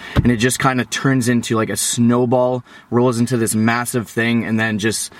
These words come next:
you know, you end up failing and, uh, reaching, and not reaching your fitness goals. So the number one way I'd say, um, that most people kind of use this to their disadvantage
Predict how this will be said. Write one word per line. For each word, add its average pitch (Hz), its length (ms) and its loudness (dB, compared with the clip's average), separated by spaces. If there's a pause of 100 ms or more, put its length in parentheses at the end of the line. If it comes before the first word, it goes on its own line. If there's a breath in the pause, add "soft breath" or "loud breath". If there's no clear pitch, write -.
(160 loud breath)
you 113 100 2
know, 104 120 2
you 107 180 2
end 110 160 0
up 107 100 -4
failing 107 380 -2
and, 101 260 -2
uh, 101 240 0
reaching, 104 520 0
and 117 140 4
not 127 200 2
reaching 120 280 2
your 107 100 0
fitness 107 360 -4
goals. 101 300 0
So 110 340 2 (220 loud breath)
the 117 80 2
number 147 280 4
one 151 240 2
way 135 180 2
I'd 127 140 -2
say, 123 420 0
um, 107 420 -2
that 110 160 -2
most 117 220 0
people 117 480 0
kind 113 260 0
of 104 180 -6 (300 loud breath)
use 117 320 4
this 123 220 0
to 123 80 0
their 107 140 0
disadvantage 110 960 0